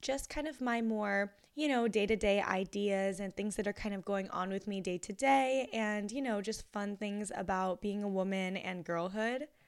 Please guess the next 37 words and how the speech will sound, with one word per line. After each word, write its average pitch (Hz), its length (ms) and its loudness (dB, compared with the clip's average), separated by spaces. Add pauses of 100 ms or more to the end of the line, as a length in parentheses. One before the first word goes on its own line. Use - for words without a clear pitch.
(160)
And 240 200 0
from 233 280 2
that 269 200 0
space, 208 460 0
I 208 100 2
kinda 226 300 0
wanted 240 220 0
to 226 80 -2
start 202 280 2
doing 202 280 0
these 196 200 -4
co-, 214 180 -6
sort 214 300 0
of, 196 120 -4
like, 190 220 0
weekly 208 540 0
updates 214 540 0
and 226 100 2
just 208 160 -4
kinda 226 240 -2
letting 202 300 -2
you 254 100 -2
guys 226 380 -4
know 214 140 -2
where 196 180 0
I 185 180 -8
am. 254 380 0 (340)
Every 240 300 4
week, 220 420 0
I'm 208 240 0
learning 196 400 0
and 202 100 -2
integrating 190 840 2
and 180 180 -2
embodying 190 680 -2
so 196 260 2
much, 185 480 -2